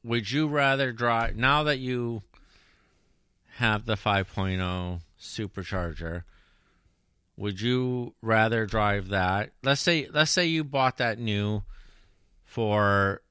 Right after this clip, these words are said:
uh, well, it's a sport, so you probably only would have paid, like, seventy max. Like, would you have rather got behind the wheel of that or one of these diesel T D sixes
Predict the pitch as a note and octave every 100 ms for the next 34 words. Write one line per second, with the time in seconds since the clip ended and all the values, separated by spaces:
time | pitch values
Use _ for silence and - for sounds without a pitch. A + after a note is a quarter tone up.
0 | _ _ _ _ - F#2+ F2+ F2 F2 D#2+
1 | - _ _ _ _ _ _ _ _ -
2 | G2+ - G2 - F#2+ F2 F2 - F2 E2
3 | - - G#2 F#2+ F2+ F2+ F2 F2 E2+ E2+
4 | G2 E2 D#2+ D#2 - _ _ _ _ _
5 | _ _ _ _ _ _ - - G#2+ F#2+
6 | F2 E2 D#2+ D#2 D2 F2 - - - -
7 | - - - A2 G2 A#2 G2+ B2+ C#3 C3+
8 | G#2+ A#2 A2+ A#2+ A#2+ A2+ A2 - A#2 A2+
9 | A2 - A2+ A#2 G#2+ G#2 A2 G#2+ G2+ G2+
10 | A#2+ D3+ F#3 - - - - _ - B2
11 | A2 A2+ A#2 G#2+ G#2 G2 - _ _ _
12 | _ _ _ _ _ _ _ _ - B2+
13 | C3 - G#2 G2+ F#2+ - A#2+ A2 G2 -
14 | B2 A2 A2 G2+ F#2+ F2+